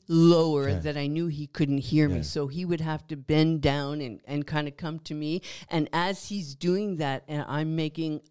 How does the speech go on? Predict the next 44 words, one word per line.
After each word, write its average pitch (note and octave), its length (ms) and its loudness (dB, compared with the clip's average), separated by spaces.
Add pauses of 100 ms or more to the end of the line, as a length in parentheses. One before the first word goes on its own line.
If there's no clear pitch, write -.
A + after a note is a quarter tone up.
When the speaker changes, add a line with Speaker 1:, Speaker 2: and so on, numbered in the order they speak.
Speaker 1:
a C#3+ 60 -4
little F#3 360 -2
small E3 440 -4
steps - 500 -10
away, D3+ 720 -2 (340)
I'm D3+ 140 -2
trying E3+ 320 -6
to D#3+ 100 -12
get D#3 220 -4
him D3 200 -6
away D3+ 460 -2
from C3+ 500 -8 (400)
the D3 100 -8
crowd C#3+ 440 0
and D3+ 80 -4
Speaker 2:
Smart. D3+ 100 -2 (140)
Speaker 1:
everything. D#3 140 -2
Speaker 2:
Yeah, G2 60 2
Speaker 1:
He G2 60 6
was F2 100 2
Speaker 2:
that's F#2 100 -2
Speaker 1:
being D3+ 120 -2
a D3+ 40 2
Speaker 2:
good. D3+ 60 -2
Speaker 1:
little D#3 220 -4
bit C#3+ 220 -6
rambunctious C#3 800 -6
and D3+ 100 -8
Speaker 2:
Yeah. C#3+ 60 -4
Speaker 1:
everything, D3+ 440 -2
pushing D#3 420 -6
people D3 420 -4
and, C#3+ 260 2
and C#3+ 120 -6
all D3 160 -12
that. D#3 180 -10 (640)
And F3+ 160 2
so F#3+ 200 2
I - 120 0
went F#3+ 220 -2
to G#3+ 100 -6
get F3+ 300 -2
him F3 240 -2
away, D#3+ 720 0